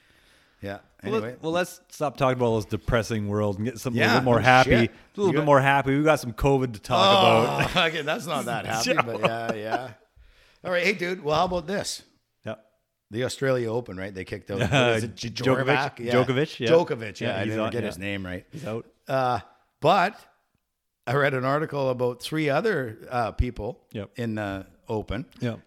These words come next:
Speaker 1: that are the same as him. They came in with a medical pass, no
Speaker 2: Yeah.
Speaker 1: problem. So they're using his, him as an example.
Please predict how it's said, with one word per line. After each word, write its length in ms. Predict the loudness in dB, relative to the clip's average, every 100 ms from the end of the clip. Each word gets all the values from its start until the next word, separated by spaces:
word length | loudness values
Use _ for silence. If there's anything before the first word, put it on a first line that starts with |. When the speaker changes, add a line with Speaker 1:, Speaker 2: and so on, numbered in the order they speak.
| -8
Speaker 1:
that 400 | -4 -2 -4 -8 _ _ -10
are 160 | -8
the 80 | -6
same 300 | -6 -4 -4
as 120 | -6
him. 340 | -4 -4 -6 -12 _ -12
They 160 | -8 -6
came 300 | -4 -2 -4
in 140 | -6
with 120 | -6
a 40 | -4
medical 360 | -4 -6 -8
pass, 340 | -8 -8 -8 -6
no 80 |
Speaker 2:
Yeah. 80 | -6
Speaker 1:
problem. 320 | -2 -4 -4
So 160 | -6 -4
they're 140 | 0
using 340 | 0 0 -2 -2
his, 140 | -2
him 560 | -4 -6 -8 -2 -2 -2
as 160 | -4 -6
an 80 |
example. 560 | -8 -6 -6 -6 -8